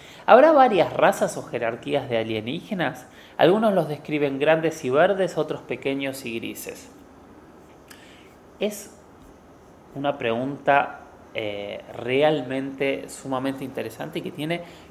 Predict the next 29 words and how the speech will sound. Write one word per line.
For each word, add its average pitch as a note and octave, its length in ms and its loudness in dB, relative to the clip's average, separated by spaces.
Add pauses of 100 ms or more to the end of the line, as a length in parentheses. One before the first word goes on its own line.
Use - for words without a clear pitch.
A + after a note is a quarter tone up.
muchísima, E3 1400 -2 (180)
y C#3 100 -10
que C#3 120 0
tiene E3+ 180 -2
muchísimas E3 640 -8
aristas E3+ 500 -4
para, A#2 400 -2 (400)
para B2 240 0
poder B2+ 320 2
discutir B2 640 -8
y A#2+ 80 -6
pensar A2+ 420 -8
entre G#2+ 280 -8
todos. - 420 -8 (300)
Lo F3 100 2
primero B3+ 300 0
que F#3+ 100 -8
quiero G3+ 220 0
aclarar E3+ 880 2
es - 340 -4
esto G3 300 -6
que C#3+ 80 -8
yo F3 440 -2
vengo E3 240 -4
diciendo D3+ 380 -4
desde B2+ 140 -2
el A#2 80 -4
programa B2+ 440 -2
uno. B2+ 380 -2